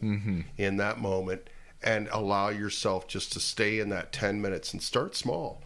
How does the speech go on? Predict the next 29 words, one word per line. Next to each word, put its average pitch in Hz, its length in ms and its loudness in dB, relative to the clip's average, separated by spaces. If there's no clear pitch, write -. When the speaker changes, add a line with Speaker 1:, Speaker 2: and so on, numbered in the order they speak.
Speaker 1:
Mm-hmm. 107 240 2
Speaker 2:
I 151 180 4
always 151 300 0
say, 110 160 0
man, 110 260 0
start 113 340 -4
small. 113 440 2
Do 117 80 -2
not 117 460 2
try 123 260 4
to 110 100 2
delve 104 420 2
into, 101 380 2
you 107 100 4
know, 107 140 4
fifteen, 120 600 2
twenty 113 340 4
minute, 104 400 2
uh, 92 160 4
for - 200 -2
God's 107 340 4
sakes, 98 260 0
half 120 400 2
hour 107 500 4
of 101 260 -2
unguided 104 760 2
silence. 98 800 2
That 113 320 0
will, 107 220 -2